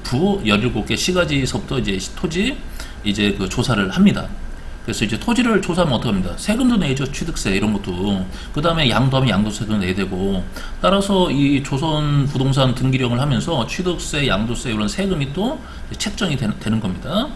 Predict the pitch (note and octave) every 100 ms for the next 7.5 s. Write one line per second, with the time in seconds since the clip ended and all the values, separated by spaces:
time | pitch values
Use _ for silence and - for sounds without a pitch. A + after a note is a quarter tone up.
0 | - - - - - - - - - -
1 | - A#2+ G#3+ - A3+ G#3 F3+ D3+ C#3 D#3+
2 | D#3 A2+ A2 - G3 F#3+ F3+ G#3 A3 -
3 | B2+ C3 E3+ - - - - - - -
4 | - - - - - - - - G3+ G3
5 | - - - F#2+ C#2+ - - - - -
6 | - C3 F#2+ G2 F#2 F2 F#2 C#3+ F3 C#3+
7 | G#2+ G#2+ G3 D3